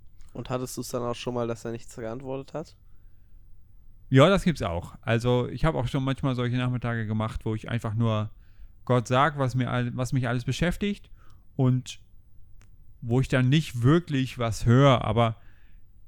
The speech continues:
Speaker 2: das sind trotzdem gute Nachmittage, weil ich irgendwie mir alles mal von der Seele reden kann und ich lese dann auch mal ein bisschen in der Bibel und da ist auch dann immer irgendwie was drin, was mir für mein Leben was bringt.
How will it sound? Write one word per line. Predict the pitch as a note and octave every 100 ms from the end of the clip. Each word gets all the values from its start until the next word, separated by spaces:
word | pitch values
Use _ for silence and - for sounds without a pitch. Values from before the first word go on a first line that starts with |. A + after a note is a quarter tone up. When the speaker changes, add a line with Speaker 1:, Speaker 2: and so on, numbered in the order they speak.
| - -
Speaker 2:
das | C#3
sind | E3
trotzdem | C3+ F#3 D#3
gute | C#3+ G#3+ E3
Nachmittage, | D#3+ D#3+ C3 B2 A2 A2+
weil | B2+
ich | C3+
irgendwie | C#3 C3+ C3 B2+
mir | B2
alles | C3+ B2+ B2
mal | B2
von | A#2+
der | A2+ G#2+
Seele | G#2+ D#3+ F#3
reden | F3 E3 D#3
kann | D#3+ D#3
und | B2+ A#2+ - - -
ich | C#3 A2+
lese | F#3 F#3+
dann | D#3
auch | C3+
mal | D3+
ein | C#3+
bisschen | C#3+ C#3 B2+
in |
der | A#2+
Bibel | A#2 F#3 G3+ G3 G#3 - - - - - - -
und | - B2+ C3+ G2 - - - -
da | - B2+
ist | D3+
auch | D3+ F3
dann | E3+
immer | D3+ C#3+
irgendwie | C#3+ C#3 C#3
was | C3+ -
drin, | C3+ D3
was | C3+ B2
mir | C3+ B2+ A#2+
für | -
mein | A#2+ A2+
Leben | A2 B2+ A#2+ G#2+
was | G#2+ -
bringt. | A#2+ G#2 F2